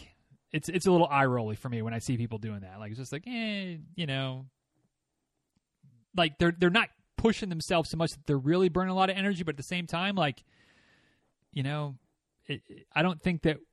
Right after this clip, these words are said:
running that mile and a half beforehand at whatever goal pace minus a minute and a half or two minutes really makes that much of a difference by the time you get to mile twenty-four.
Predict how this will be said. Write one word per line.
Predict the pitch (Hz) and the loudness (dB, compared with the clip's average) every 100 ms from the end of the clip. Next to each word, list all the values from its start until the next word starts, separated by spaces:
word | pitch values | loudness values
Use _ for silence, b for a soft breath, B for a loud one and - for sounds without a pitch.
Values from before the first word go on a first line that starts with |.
| _ | _
running | 147 165 156 | 2 2 0
that | 147 143 | -2 -2
mile | 135 143 151 | -4 -2 -2
and | 143 | -2
a | |
half | 131 151 - | -2 -4 -4
beforehand | 127 147 156 147 139 131 | -6 0 0 0 -2 -2
at | 127 - _ _ _ _ _ _ _ _ | -2 -4 _ _ _ _ _ _ _ _
whatever | 139 135 123 117 - _ _ _ _ _ _ _ _ _ _ _ - | -4 -2 -2 -6 -8 _ _ _ _ _ _ _ _ _ _ _ -14
goal | 151 156 | 0 2
pace | 151 160 147 - | 4 2 0 -2
minus | 131 143 135 - _ - | -6 -4 -6 -10 _ -12
a | |
minute | 127 160 160 | -6 -4 -4
and | 127 | -4
a | 139 | -2
half | 143 131 | -2 -4
or | |
two | 123 147 | -6 -6
minutes | 151 139 - - b b b b - | -4 -6 -8 -16 b b b b 4
really | 156 170 | 6 6
makes | 147 143 | 2 -2
that | - 147 | -2 0
much | 143 - | -2 -2
of | |
a | 127 | -2
difference | 143 147 135 | -2 -2 -4
by | 139 | -4
the | |
time | 131 135 | -2 -2
you | 131 | -2
get | 131 | -2
to | 131 | -4
mile | 117 | -6
twenty-four. | - 113 - 104 104 | -6 -10 -10 -18 -20